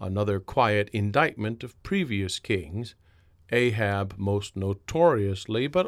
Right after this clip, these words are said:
also Solomon, of their marriages to foreign princesses, and of the corrupting influence of outsiders. We are not going to stop reminding you of these things, since you still need to choose wisely those who will have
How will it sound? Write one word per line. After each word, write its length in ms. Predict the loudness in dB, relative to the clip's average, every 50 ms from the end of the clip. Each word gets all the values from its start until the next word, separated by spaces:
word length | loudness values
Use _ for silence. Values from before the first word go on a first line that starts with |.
| 2 4
also 400 | 4 4 4 2 -2 -4 -4 -4
Solomon, 800 | -4 -2 0 0 0 0 0 -4 -6 -8 -8 -6 -6 -6 -6 -8 _ _ _ _ _ _
of 180 | -2 -2 0 4
their 160 | 4 4 6
marriages 580 | 6 4 6 6 4 4 2 2 0 -2 0
to 100 | -2 -6
foreign 460 | -8 0 2 4 4 4 4 2 0 0
princesses, 840 | 2 2 2 2 0 -2 -4 -4 -4 -4 -6 -4 -4 -4 -4 -8 _ _ _ _ _ _ _
and 140 | 0 2 2
of 120 | 2 2
the 80 | 0 -4
corrupting 600 | -2 0 2 4 4 4 4 2 -2 -2 0 4
influence 800 | 4 6 6 6 4 0 -2 -2 0 0 0 -2 -2 -2 -4 -4
of 140 | -4 0
outsiders. 880 | 2 2 2 2 2 -2 -4 -4 -4 -4 -4 -8 -12 -12 -10 -10 -10 -10 -14 -18 -20 _ _ _ _ _ _
We 140 | -2 2 4
are 120 | 4 4
not 320 | 4 4 2 2 0 -2
going 260 | _ 0 0 0 0 -2
to 60 | -4
stop 340 | -4 0 0 0 0 0 -2
reminding 540 | 0 2 2 0 0 0 -2 -2 -2 -2
you 180 | 0 0 0 0
of 160 | -2 -2 -4
these 260 | -6 -6 -6 -6 -8
things, 540 | -10 -2 -2 0 0 0 -2 -2 -4 -4 -6
since 400 | -6 -4 -4 -4 -4 -4 -6 -6
you 100 | -6 -6
still 360 | -6 -6 -4 -2 -2 0 0
need 340 | 0 0 2 2 2 0 -2
to 220 | -6 -10 -12 -12 -8
choose 440 | -6 -2 -2 0 0 0 -2 -4
wisely 680 | -8 -6 -2 0 2 2 2 0 -2 -2 0 0 0 0
those 560 | -2 -6 -2 2 4 4 4 4 2 0 -2
who 120 | -4 -6 -2
will 160 | -2 -2 -2
have 380 | -2 -4 -2 -2 0 -2 -2